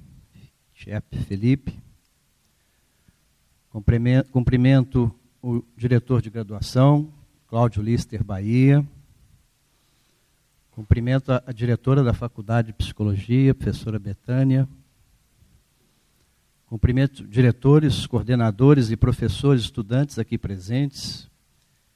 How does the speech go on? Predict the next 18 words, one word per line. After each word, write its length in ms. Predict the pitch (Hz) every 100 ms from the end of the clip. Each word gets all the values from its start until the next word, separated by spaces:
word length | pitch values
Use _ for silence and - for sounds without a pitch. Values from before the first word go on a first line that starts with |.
| _ _ _ _ _ _ _
Cumprimento 580 | - 110 123 127 135 127
a 60 |
todos 320 | - 151 147 -
que 80 |
aqui 160 | 135 139
estão. 340 | 123 - 85 - - _ - - - - - - - - - - - - _ _ _
Gostaria 520 | 127 131 - 135 160
inicialmente 800 | 160 147 - 113 117 143 - 151 - _ _ _ _ _ _ _ _
de 140 | 120
agradecer 840 | 127 143 143 131 - 123 120 -
a 80 | 131 123
Elisa 600 | 110 135 135 107 107 107 - _ _ _ _ _ _ -
o 120 | 123
convite 520 | - 127 98 135 -
para 220 | - 131
fazer 340 | - 120 104 123
a 60 |
mediação 840 | 120 110 107 110 - - 120 123